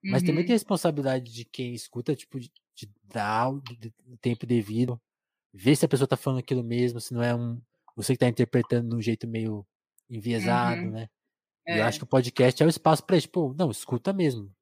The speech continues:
Speaker 1: Tem uma ideia errada lá? Então, tipo, tem que tá muito errada pra, pra você, pra, pra gente ter falado uma besteira, sabe? Tipo,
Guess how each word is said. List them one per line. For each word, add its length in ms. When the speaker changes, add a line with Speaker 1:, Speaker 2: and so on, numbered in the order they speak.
Speaker 1:
Tem 140
uma 80
ideia 220
errada 280
lá? 200
Então, 200
tipo, 220
tem 80
que 80
tá 100
muito 360
errada 340
pra, 300
pra 100
você, 200
pra, 140
pra 220
gente 120
ter 100
falado 180
uma 120
besteira, 520
sabe? 260
Tipo, 220